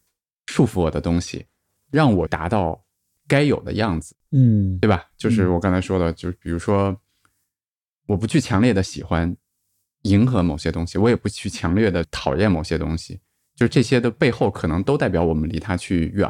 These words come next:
Speaker 1: 了嘛，或者等等等等。所以刚才是不是我的自己的那个问题我也有答案了，就是因为我自己是这样的一个人，所以我写出来的东西大家就会觉得可能比较平静，因为它可能没有那么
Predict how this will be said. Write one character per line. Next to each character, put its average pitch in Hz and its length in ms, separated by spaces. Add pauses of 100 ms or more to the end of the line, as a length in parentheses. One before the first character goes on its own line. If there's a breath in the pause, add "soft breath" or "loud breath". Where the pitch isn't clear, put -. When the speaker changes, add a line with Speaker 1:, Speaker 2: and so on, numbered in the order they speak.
Speaker 1:
了 71 100
嘛， 87 220 (100)
或 90 80
者 85 60
等 82 140
等 92 80
等 - 100
等。 - 80 (420 soft breath)
所 - 140
以 196 100
刚 180 160
才 180 260
是 - 160
不 185 80
是 175 360 (500)
我 101 100
的 110 140
自 214 160
己 131 100
的 98 120
那 143 160
个 127 60
问 135 180
题 110 160
我 101 160
也 127 160
有 117 120
答 80 120
案 92 180
了， 92 80
就 175 140
是 160 120
因 147 140
为 123 420 (540)
我 104 80
自 202 160
己 117 140
是 120 160
这 139 80
样 135 120
的 104 80
一 101 60
个 107 60
人， 98 180
所 110 160
以 - 20
我 113 120
写 92 160
出 - 100
来 107 100
的 95 80
东 101 160
西 147 140
大 92 140
家 87 120
就 98 120
会 104 100
觉 87 180
得 87 140
可 - 160
能 85 160
比 98 80
较 90 140
平 82 260
静， 87 260
因 98 120
为 101 80
它 101 200
可 101 140
能 92 100
没 95 120
有 113 140
那 120 100
么 98 340